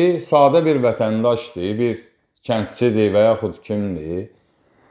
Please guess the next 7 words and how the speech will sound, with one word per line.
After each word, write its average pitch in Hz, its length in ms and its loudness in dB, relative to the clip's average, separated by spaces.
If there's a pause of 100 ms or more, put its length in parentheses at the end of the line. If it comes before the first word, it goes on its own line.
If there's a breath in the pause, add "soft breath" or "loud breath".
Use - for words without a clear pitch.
(840)
Satır 165 460 4
ineyin, 147 640 2
danasın, 123 500 0
orasın, 120 600 0
burasın. 113 720 0 (340)
Aparır 143 400 4
oğlun, 147 580 4